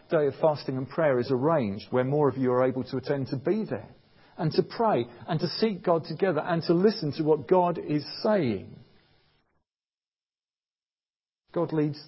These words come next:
through our confirmations, but then God leads through our experiences. It's there in verses four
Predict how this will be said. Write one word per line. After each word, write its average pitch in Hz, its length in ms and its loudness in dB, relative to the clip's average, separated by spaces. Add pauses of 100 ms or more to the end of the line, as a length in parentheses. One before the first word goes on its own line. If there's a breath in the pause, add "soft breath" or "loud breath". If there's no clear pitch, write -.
through 139 160 2
our 127 300 0 (160)
confirmations, 123 800 -6
but 170 100 -4
then 175 160 0
God 208 220 0
leads - 200 -4
through 131 120 -2
our 123 160 0
experiences. - 1080 -6 (2250)
It's - 140 -8
there 165 140 6
in 131 80 2
verses 123 500 -2
four 123 260 2